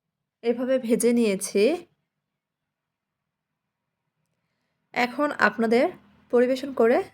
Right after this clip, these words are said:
দেখিয়ে দিচ্ছি। দেখেন পরোটাগুলো কতটা নরম হয়েছে। ভাঁজ করে মুঠি করে নিয়েছি, আবার ছেড়ে দিলে আগের মতো হয়ে যাচ্ছে। পরোটাগুলো কিন্তু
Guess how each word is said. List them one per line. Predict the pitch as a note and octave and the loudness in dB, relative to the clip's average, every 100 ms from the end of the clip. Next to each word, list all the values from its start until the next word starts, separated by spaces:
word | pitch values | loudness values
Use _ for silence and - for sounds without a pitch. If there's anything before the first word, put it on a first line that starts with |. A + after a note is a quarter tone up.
| - | -4
দেখিয়ে | A3 G#3+ G#3+ F#3+ | -4 0 0 0
দিচ্ছি। | F3 F3 - F3 - _ _ _ _ _ _ _ _ _ _ _ _ _ - | 0 -4 -6 -6 -6 _ _ _ _ _ _ _ _ _ _ _ _ _ 0
দেখেন | A3 G#3+ G#3 G3 G#3 _ _ | 0 2 -2 -4 -8 _ _
পরোটাগুলো | A3 A3 A#3+ A#3+ B3+ E4+ - _ _ _ | -2 0 0 0 -2 -4 -8 _ _ _
কতটা | B3 B3+ C#4+ D4+ | -6 -2 -2 0
নরম | A#3+ G3+ G3 | 0 0 0
হয়েছে। | G#3 F3+ F#3 G3 F#3+ - _ _ _ _ _ _ _ | -2 -4 -4 -6 -6 -8 _ _ _ _ _ _ _
ভাঁজ | A#3 B3 A#3 - | 0 0 0 0
করে | C#4+ C#4+ | 0 2
মুঠি | A#3 A3+ | 0 -2
করে | C#4+ C4+ B3+ | 0 2 2
নিয়েছি, | G3+ F#3+ F#3+ A#3+ C#4+ F#4+ _ | 2 -2 -2 -2 -2 -4 _
আবার | - G#3+ A3 B3 | -6 -4 -4 -4
ছেড়ে | - A3+ | -2 0
দিলে | A#3 A3+ C4 A3 | 2 0 2 0
আগের | A3 A3+ | 0 -2
মতো | G#3+ G#3 | -4 -2
হয়ে | F#3 F3+ | 2 2
যাচ্ছে। | F#3 F3+ - - - _ _ _ | 2 0 -2 -2 -6 _ _ _
পরোটাগুলো | A#3+ A3+ A#3 A#3 B3+ | -6 -2 0 0 -2
কিন্তু | C4 A#3+ A#3 | -2 -2 0